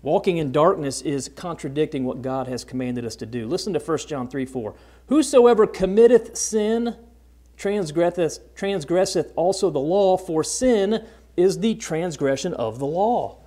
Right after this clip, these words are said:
What is he talking about here? This is doing what is evil, unrighteous, wrong, not condoned, not permitted. And guys, this oftentimes happens even by those who know it's wrong,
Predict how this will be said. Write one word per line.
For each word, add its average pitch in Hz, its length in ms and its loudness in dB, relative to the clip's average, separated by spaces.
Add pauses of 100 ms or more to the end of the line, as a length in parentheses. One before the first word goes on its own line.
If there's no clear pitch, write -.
(280)
What 202 160 4
is 202 140 4
he 214 80 -6
talking 196 380 -4
about 127 140 -6
here? 110 140 -10
This 143 220 -6
is 196 100 -6
doing 175 340 0
what 156 240 -2
is 151 380 -4 (160)
evil, 131 460 -6
unrighteous, 156 800 -2
wrong, 156 600 -4 (420)
not 147 300 -4
condoned, 156 600 -2
not 143 240 -6
permitted. 151 640 -2 (340)
And 127 120 -8
guys, 147 220 -2
this 160 220 -4
oftentimes 160 640 -2
happens 147 460 -4
even 202 300 -4
by 143 220 0
those 135 440 -4 (240)
who 170 140 0
know 190 340 6
it's - 180 0
wrong, 131 580 -4